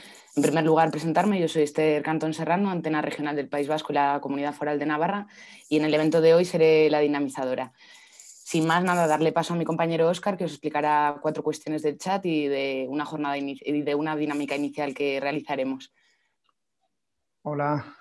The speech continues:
Speaker 2: bueno, eh, egunon, egunon. <laughs> Buenos días, soy Óscar Velasco, soy la antena regional de Castilla y León y estaré realizando el apoyo técnico de mi compañera Esther durante la jornada. Eh, lo único es explicaros que para favorecer el desarrollo de la misma,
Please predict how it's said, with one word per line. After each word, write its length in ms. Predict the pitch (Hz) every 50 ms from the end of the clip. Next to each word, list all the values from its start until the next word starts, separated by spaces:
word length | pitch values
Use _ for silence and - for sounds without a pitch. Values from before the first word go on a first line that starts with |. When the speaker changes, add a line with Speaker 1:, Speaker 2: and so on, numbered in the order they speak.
| _ _ _
Speaker 2:
bueno, 360 | - 156 147 143 143 143 - - 156 160
eh, 140 | 170 170 -
egunon, 600 | - 170 147 151 156 156 160 170 175 220 - - -
egunon. 560 | 165 139 127 127 135 139 143 - 240 - - _ _ _ -
<laughs> 280 | - 90 104 107 - - - - _ - - - - - - - - - - - -
Buenos 320 | 190 165 156 151 143 139
días, 380 | 131 147 147 151 156 160 156 -
soy 340 | - 147 139 135 127 127 131
Óscar 240 | 139 - 147 135 127
Velasco, 460 | 127 127 139 143 - - 156 156 - - -
soy 440 | - 156 139 139 135 131 131 127 123
la 240 | 120 123 120 120
antena 560 | 120 123 120 127 131 127 123 123 123 123 120 120
regional 360 | 127 127 - 131 123 123 120
de 100 | 127 127
Castilla 260 | 135 - - - 127
y 40 | 123
León 220 | 123 127 127 135
y 40 | 127
estaré 480 | 123 - 123 117 127 123 123 123 - _ _ _ _ _ - -
realizando 540 | 170 156 143 127 127 127 135 131 131 131 131
el 60 | 123
apoyo 300 | 123 123 131 127 127 123
técnico 360 | 123 139 127 127 127 123 123 113
de 80 | 117
mi 80 | 113 117
compañera 400 | - 120 120 127 120 123 120 117
Esther 240 | 113 - 127 123 123
durante 340 | 120 120 117 110 131 127
la 120 | 127 120 117
jornada. 460 | - 123 117 117 117 117 117 113 - _ _ _ _ _ _ _ - - - - _ _ -
Eh, 320 | 175 151 139 139 135 135
lo 100 | 131 135
único 280 | 147 151 151 165 175 170
es 140 | 170 160 -
explicaros 440 | 160 - - 160 147 156 151 156 156
que 120 | 160 131
para 180 | 147 139 131 -
favorecer 460 | - 131 131 127 131 123 - 143 139
el 100 | 143 143
desarrollo 460 | 143 139 139 139 135 139 139 139 139
de 80 | 135 127
la 120 | 123 120
misma, 380 | 139 156 156 143 139 143 147